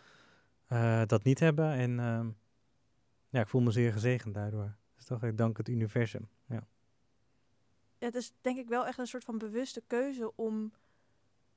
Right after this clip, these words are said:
Speaker 2: een soort van die kaders los te laten, die soort van dossier, dat dossierdenken of die, die kaders van het bestuurskunde of wat dan ook je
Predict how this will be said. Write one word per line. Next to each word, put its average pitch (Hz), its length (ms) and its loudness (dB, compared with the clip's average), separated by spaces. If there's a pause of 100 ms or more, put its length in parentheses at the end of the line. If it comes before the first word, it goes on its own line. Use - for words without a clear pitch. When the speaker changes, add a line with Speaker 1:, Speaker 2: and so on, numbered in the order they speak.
(360)
Speaker 2:
een - 80 -20
soort 240 180 -10
van 226 160 -8
die 214 180 -6
kaders 233 400 0
los 240 240 -4
te 220 120 -10
laten, 208 400 -6
die 208 160 -10
soort - 180 -16
van 214 200 -8
dossier, 220 600 -6 (100)
dat 214 140 -12
dossierdenken 214 600 -6
of - 160 -16 (520)
die, 202 180 -14 (160)
die 196 160 -20
kaders 220 280 -4
van 214 120 -10
het 202 140 -10
bestuurskunde 214 880 -6
of - 160 -12 (340)
wat 226 280 -2
dan 226 140 -4
ook 226 160 -4
je 220 160 -4